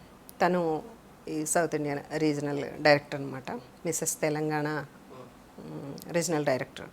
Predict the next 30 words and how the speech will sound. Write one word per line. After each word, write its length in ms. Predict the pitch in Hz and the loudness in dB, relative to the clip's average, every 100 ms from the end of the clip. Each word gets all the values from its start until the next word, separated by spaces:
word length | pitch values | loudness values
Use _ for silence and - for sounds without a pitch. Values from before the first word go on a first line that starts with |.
| - | 0
ఆవిడకు 500 | 165 165 196 311 302 | 2 2 -2 0 0
రిజిస్ట్రేషన్ 500 | 185 - 170 - 175 | 2 0 -2 -4 -4
చేసిన 240 | 175 - 180 | -4 -6 -4
తర్వాత 260 | 180 190 | -4 -2
ఆడిషన్స్ 720 | 294 214 170 175 175 165 - | 2 4 4 4 2 2 0
పెట్టారు. 300 | 165 156 190 | 0 2 6
ఆడిషన్స్లో 600 | 202 175 170 175 - 180 | 6 4 0 -2 0 0
కొంతమంది 480 | 175 170 165 165 165 | 0 -2 -2 -2 0
ఫిల్టర్ 280 | 165 156 160 | 2 2 4
అయిపోయారు, 460 | 165 170 180 240 - - - - - - | 4 6 4 4 -4 -18 -20 -20 -18 2
దాంట్లో 360 | 220 202 196 185 | 4 6 8 6
ఉన్నాను 300 | 170 175 170 | 6 0 0
కాబట్టి 520 | 170 170 262 277 160 - - - - | -2 -2 0 -2 -2 -8 -18 -18 -6
ఒక 160 | 185 220 190 170 | 6 12 12 12
నైన్ 380 | 151 180 190 196 | 10 8 8 8
మంత్స్ 280 | 196 254 269 | 6 6 4
మమ్మల్ని 300 | 208 190 180 | 6 4 4
గ్రూమ్ 280 | 180 190 180 | 4 6 6
చేశారు. 280 | 151 165 170 | 4 4 2
Every 240 | 180 202 | 4 6
week 260 | 202 202 233 220 208 208 196 | 6 6 8 8 10 12 12
ఆన్లైన్లోనే 680 | 185 196 202 202 196 208 226 | 12 10 6 6 4 4 2
మమ్మల్ని 520 | 170 170 160 156 151 - - - | 2 2 0 0 -4 -12 -10 0
పీజెంట్గా 560 | 175 170 160 160 151 - - - - - - | 4 6 4 2 -2 -4 -12 -18 -18 -18 -2
రకరకాలుగా 560 | - 165 160 160 160 160 | 2 4 2 2 2 4
ఇలా 180 | 165 165 | 6 6
నడవాలి, 520 | 160 160 156 156 156 | 6 6 8 8 8
ఇలా 160 | 160 156 | 8 6
మేకప్ 360 | 156 156 160 | 6 4 2
వేసుకోవాలి, 800 | 147 - 156 147 156 156 156 151 | 0 0 0 2 4 4 4 2